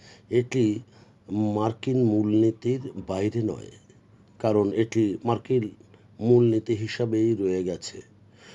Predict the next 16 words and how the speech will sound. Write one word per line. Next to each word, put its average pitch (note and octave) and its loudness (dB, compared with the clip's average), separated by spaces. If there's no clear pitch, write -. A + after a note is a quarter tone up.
গত E3 2
দুইশো C#3 0
বছর C#3 -2
ধরে C3+ 2
বিশ্বের A#2+ 0
একটি B2 -2
প্রতাপশালী A2+ -4
শক্তি A2+ -4
হলো G#2 0
মার্কিন F#2 -2
যুক্তরাষ্ট্র, F#2 -6
যে G2+ 2
গণতন্ত্র G#2+ 0
এবং G2 -2
মানবাধিকারের A2 0
প্রচারণা A2 0